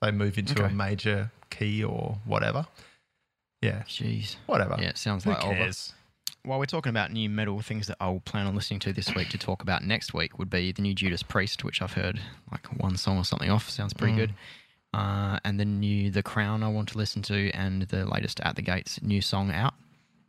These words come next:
Speaker 1: Mm.
Speaker 2: um, which is not too shabby. So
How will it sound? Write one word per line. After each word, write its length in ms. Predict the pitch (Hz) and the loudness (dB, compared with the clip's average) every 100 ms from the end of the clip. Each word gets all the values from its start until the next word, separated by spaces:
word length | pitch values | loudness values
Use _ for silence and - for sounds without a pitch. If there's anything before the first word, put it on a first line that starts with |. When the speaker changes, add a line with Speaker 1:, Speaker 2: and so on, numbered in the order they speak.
| _ _ - | _ _ 2
Speaker 1:
Mm. 320 | 160 190 107 | 4 4 2
Speaker 2:
um, 160 | 95 101 | 0 -4
which 180 | - - | -4 -4
is 80 | 104 | -2
not 120 | 110 | -2
too 140 | - 107 | 0 2
shabby. 420 | - 117 139 151 - _ _ _ _ _ _ _ _ _ _ _ _ _ _ _ _ | 4 4 2 0 -2 _ _ _ _ _ _ _ _ _ _ _ _ _ _ _ _
So 300 | - 98 90 | -8 -2 0